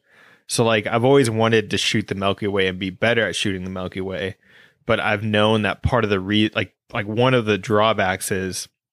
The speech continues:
you need, like, you basically need a star tracker that can, you, like, set a certain direction and it rotates with the Earth, essentially. So instead of taking, like,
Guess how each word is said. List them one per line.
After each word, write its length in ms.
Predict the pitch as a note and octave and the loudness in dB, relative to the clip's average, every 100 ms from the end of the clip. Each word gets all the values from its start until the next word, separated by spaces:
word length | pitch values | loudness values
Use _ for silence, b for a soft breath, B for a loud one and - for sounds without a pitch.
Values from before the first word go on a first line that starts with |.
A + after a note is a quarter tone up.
| _ - | _ -8
you 160 | G#2+ | -4
need, 260 | A2 A2 A2 | -2 0 2
like, 300 | A2 F#2+ F#2 _ _ _ - | 0 0 -6 _ _ _ -6
you 100 | A#2+ | 0
basically 360 | B2+ C#3 - B2 | 2 2 2 2
need 180 | A#2+ | 2
a 60 | F#2 | 0
star 360 | - - G2+ A2 | -2 0 0 0
tracker 560 | - A#2+ - C#3+ D3 b b b b b b b | 0 -2 0 -2 -2 b b b b b b b
that 260 | A2 G#2 - | -2 -2 -2
can, 600 | A#2 G2+ F#2+ E2 F2+ - _ _ _ _ | -2 0 -2 -6 -10 -16 _ _ _ _
you, 160 | A2+ A2 | -2 0
like, 220 | G2 F#2 _ - | 0 -4 _ -12
set 440 | - - A#2+ - _ _ _ - | -4 0 0 0 _ _ _ -4
a 80 | |
certain 240 | B2 C3 G#2 | 0 0 0
direction 480 | G#2 G2+ - B2+ - | 0 0 0 -4 -2
and 160 | A2 | -2
it 100 | G#2+ G2+ | -2 -2
rotates 520 | G#2+ A2 A#2+ A2 - | -2 0 -2 -2 -2
with 220 | G#2+ G#2+ | -4 -4
the 140 | G#2+ | -6
Earth, 260 | G#2 G#2 - | -4 -4 -4
essentially. 680 | A2+ - A#2+ - C3 C3+ C3+ B B B B B B B B B B | -8 -4 -4 -2 0 -2 -4 B B B B B B B B B B
So 300 | - C3+ B2 | 0 4 4
instead 340 | A#2+ - C#3 | 2 2 2
of 80 | C3 | 2
taking, 440 | A#2+ C3 A2+ B2 | 2 0 2 2
like, 360 | A2+ G#2 G2 | 2 2 0